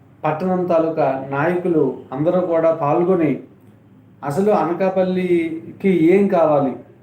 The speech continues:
ప్రజలు ఏం కోరుకుంటున్నారు అన్న దగ్గర నిలబడి చర్చ విజయవంతంగా జరిపి ఒక చక్కటి ప్రజా మేనిఫెస్టోని అనకాపల్లి ప్రజానికానికి అందించాలని చెప్పి నేను కోరుకుంటున్నాను.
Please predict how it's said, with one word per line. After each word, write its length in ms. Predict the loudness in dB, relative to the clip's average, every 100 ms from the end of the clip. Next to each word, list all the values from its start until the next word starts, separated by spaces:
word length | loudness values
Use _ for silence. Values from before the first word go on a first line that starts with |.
| -4
ప్రజలు 320 | 0 2 2
ఏం 280 | 2 2 0
కోరుకుంటున్నారు 920 | 0 0 0 -2 -2 0 0 0 -2 -4 -18 -20 _
అన్న 180 | -2 0
దగ్గర 340 | 0 -2 -2
నిలబడి 720 | 0 2 2 0 2 2 0 -6 -20 _ -20 _ -2
చర్చ 460 | 0 2 2 2 0 -4 -18 -4
విజయవంతంగా 1000 | -2 2 2 0 -2 0 0 0 -2 -10 -18 -20 -20 -10
జరిపి 720 | 0 2 4 2 2 0 -8 -20 -20 -10 -6
ఒక 100 | -4
చక్కటి 540 | -4 -4 -2 0 2
ప్రజా 420 | 0 0 2 0
మేనిఫెస్టోని 1040 | 0 -2 -2 -4 -6 -2 -2 0 0 0 -4 -14 -20 -20 -14
అనకాపల్లి 500 | -6 0 0 0 0
ప్రజానికానికి 720 | 0 0 0 -2 -2 -2 0 -2
అందించాలని 680 | 0 2 2 2 2 2
చెప్పి 580 | 0 -2 0 0 0 -2 -12 -20 -8
నేను 200 | -2 0
కోరుకుంటున్నాను. 840 | 2 4 4 0 -2 -2 -2 -2